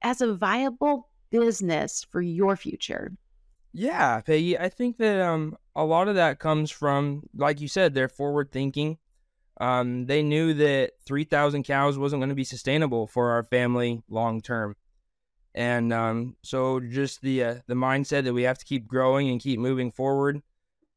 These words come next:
Speaker 2: And, you know, like, the, stemming from that is the new expansion project that we've done in the last few years. And, uh,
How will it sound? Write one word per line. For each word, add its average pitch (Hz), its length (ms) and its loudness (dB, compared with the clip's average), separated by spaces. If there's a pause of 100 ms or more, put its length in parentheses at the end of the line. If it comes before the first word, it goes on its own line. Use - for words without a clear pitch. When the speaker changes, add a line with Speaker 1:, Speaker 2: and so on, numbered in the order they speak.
(120)
Speaker 2:
And, 120 420 0
you 120 60 -2
know, 123 140 0
like, 123 180 0 (300)
the, 117 160 -8
stemming 139 440 0
from 127 200 -2
that 127 280 2
is 139 240 -2
the 135 100 0
new 123 160 0
expansion 110 540 -4
project 107 560 -2
that 107 100 0
we've 110 240 -2
done 110 220 0
in 110 80 0
the 110 80 0
last 107 280 0
few 117 140 -2
years. 104 440 -4 (840)
And, 123 320 0
uh, 110 220 0